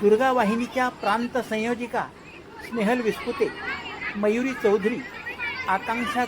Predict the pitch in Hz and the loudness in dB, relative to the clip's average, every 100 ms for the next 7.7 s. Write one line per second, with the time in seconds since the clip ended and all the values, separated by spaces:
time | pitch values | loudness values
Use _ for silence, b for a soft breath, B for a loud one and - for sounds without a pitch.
0 | 202 196 208 226 - - - - - - | 2 2 2 0 -10 -14 -16 -16 -16 -14
1 | - 185 196 247 254 202 185 - 220 - | -2 -2 -2 -4 -2 0 2 2 2 4
2 | 523 - - - - - - 202 202 180 | 2 2 -6 -10 -10 -4 0 2 2 2
3 | 208 233 202 214 - - - - - - | 2 2 4 4 4 2 4 6 6 6
4 | - 1077 202 - 226 240 262 - 269 - | 8 8 8 4 0 2 2 4 4 6
5 | 254 - - - - - - - - - | 6 4 0 -8 -6 -8 -8 -12 -14 -8
6 | 208 214 247 240 240 233 160 - - - | -4 0 0 0 2 4 4 2 2 4
7 | - - - - 214 233 240 | 4 6 8 8 8 8 6